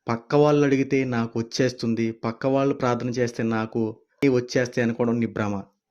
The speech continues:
అడగందే అమ్మైనా అన్నం పెట్టదనే సామెత ఊరికనే పోలేదు. దేవుడు చాలా స్పష్టంగా చెప్పాడు, "ముందు మీకేదైనా అవసరం ఉంటే నన్ను అడగండి, నేను మీకు దయచేస్తానని"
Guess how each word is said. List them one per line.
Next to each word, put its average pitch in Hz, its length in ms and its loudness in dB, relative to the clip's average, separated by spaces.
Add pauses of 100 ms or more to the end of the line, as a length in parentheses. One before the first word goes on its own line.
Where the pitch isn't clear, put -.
(120)
అడగందే 143 560 2
అమ్మైనా 131 580 2
అన్నం 117 260 0
పెట్టదనే 120 480 -4
సామెత 117 380 -2
ఊరికనే 120 520 0
పోలేదు. 107 500 0 (260)
దేవుడు 175 340 6 (100)
చాలా 127 160 0
స్పష్టంగా 143 600 -2
చెప్పాడు, 110 440 -2 (520)
"ముందు 131 500 2
మీకేదైనా 127 840 2
అవసరం 113 400 -2
ఉంటే 117 400 -4
నన్ను 131 260 0
అడగండి, 113 520 0
నేను 127 360 0
మీకు 131 300 -2
దయచేస్తానని" 135 760 0